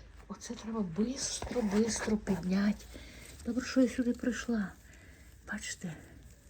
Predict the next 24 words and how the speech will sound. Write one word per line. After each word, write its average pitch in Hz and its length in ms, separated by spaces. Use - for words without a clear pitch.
Зараз 214 300
запихну 214 440
таку 214 240
штуку. - 420
Де 220 200
ж - 140
то 226 60
воно? 190 400
Десь 202 200
зараз 190 240
знайду. 185 320
Е, 190 60
тому 196 300
що 220 140
можу 220 240
обламати 220 420
гілячку. 220 460
І 262 120
ще 277 240
воно, 277 260
бідненьке, 247 500
випустило 240 540
цвіт. 202 420
Ай-яй-яй. 208 600